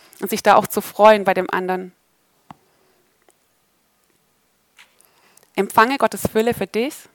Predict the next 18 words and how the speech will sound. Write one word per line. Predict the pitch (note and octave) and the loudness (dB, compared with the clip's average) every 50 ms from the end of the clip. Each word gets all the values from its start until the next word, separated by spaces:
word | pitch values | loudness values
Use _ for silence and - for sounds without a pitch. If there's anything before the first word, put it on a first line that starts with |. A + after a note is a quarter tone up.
| _ _ _ _ _ _ _ _ _ _ _ _ _ _ _ _ _ | _ _ _ _ _ _ _ _ _ _ _ _ _ _ _ _ _
und | - G#3+ G3+ - | -6 -6 -6 -2
gebe | - G3+ G3+ G#3 | -2 -2 -2 -2
es | G3 - - - | -4 -4 -2 0
weiter | G3+ G3+ G3+ - G3 F#3+ | 0 0 0 -2 -6 -6
an | - - | -6 -6
die | F#3 G3 | -6 -4
Menschen | F#3+ F#3+ G3 G3 - - | -2 -2 -2 -2 -4 -6
in | F#3+ | -6
deiner | F#3 F#3+ F#3 | -4 -4 -4
Umgebung, | F#3 - G3 G3+ F#3+ F#3+ F#3+ | -4 -4 -6 -6 -4 -4 -4
dass | F#3+ G3 - | -6 -6 -4
auch | G3+ G3+ - | -4 -4 -4
sie | - - A3+ A3+ - | -6 -8 -8 -4 -4
den | A3 G3+ | -4 -2
Gott | - - G3+ - - - | 0 0 -2 -2 -2 -8
der | G#3 F#3+ | -8 -8
Fülle | - - G3+ F#3+ G3 G3 | -6 -6 -4 -4 -4 -8
kennenlernen. | - - - F#3 F3+ F3+ F3+ F3+ F3 F3 F3+ F#3 F#3 | -8 -8 -6 -6 -4 -4 -4 -4 -6 -6 -8 -10 -14